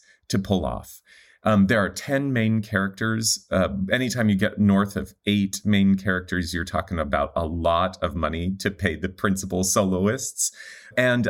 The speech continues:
of those ten, six of them are massive leading roles. And in fact,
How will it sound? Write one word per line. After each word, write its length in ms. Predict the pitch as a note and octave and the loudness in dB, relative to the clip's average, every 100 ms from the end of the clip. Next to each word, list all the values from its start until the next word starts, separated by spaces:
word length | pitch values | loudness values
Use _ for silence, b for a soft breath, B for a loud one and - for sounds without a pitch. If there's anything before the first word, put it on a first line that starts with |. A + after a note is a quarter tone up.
| - | 0
of 340 | A#2 C3 A#2+ | 0 0 0
those 380 | G2 F2+ E2+ - | 0 0 -2 -6
ten, 720 | - - E3+ B2 D2 D#2 G#2+ B B B B | -10 -6 -2 0 0 -2 -2 B B B B
six 460 | - E3 E3+ - | 0 0 0 -2
of 180 | B2+ G2 | -2 0
them 340 | F2 D2 D#2 - - | 0 0 -2 -4 0
are 380 | F#2+ E2+ E2 F#2+ | 2 2 2 4
massive 800 | G#2 G#2+ G#2+ G#2+ - G#2+ G#2 G#2 G2 | 6 6 4 0 -2 0 -2 -2 2
leading 440 | F#2+ G2 F2+ F2 | 4 4 4 0
roles. 460 | D2 C2 - - - b b b b | 0 -4 -4 -6 -8 b b b b
And 280 | A2+ A2 A2 | 2 4 4
in 120 | G2 | 2
fact, 380 | - E3 G#2+ | 2 -2 -2